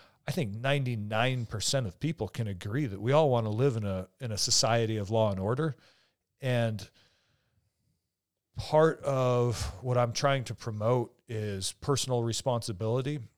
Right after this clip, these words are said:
And the reason for that is because I don't want Big Brother breathing down my neck, which means that if we want to live in a orderly society, we have to take it upon ourselves to do so. And we have to make it that way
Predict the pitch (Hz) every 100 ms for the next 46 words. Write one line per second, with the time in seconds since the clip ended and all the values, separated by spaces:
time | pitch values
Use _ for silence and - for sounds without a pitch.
0 | - 120 113 117 135 117 - 143 135 95
1 | 95 - 117 - 113 107 107 - - _
2 | _ _ _ _ _ _ _ _ - 147
3 | 147 143 117 139 107 117 131 95 120 117
4 | 110 104 104 95 90 117 - - _ _
5 | _ _ _ _ 113 - 123 117 113 104
6 | 123 147 139 127 - 117 117 113 107 95
7 | - _ _ - 117 107 104 101 95 _
8 | _ _ _ _ 156 139 123 117 107 113
9 | - 117 151 98 92 90 127 147 - 117
10 | 143 127 113 - 120 98 85 135 123 82
11 | - - - 104 139 - 92 78 98 104
12 | 120 120 113 107 92 131 139 113 104 95
13 | 104 95 92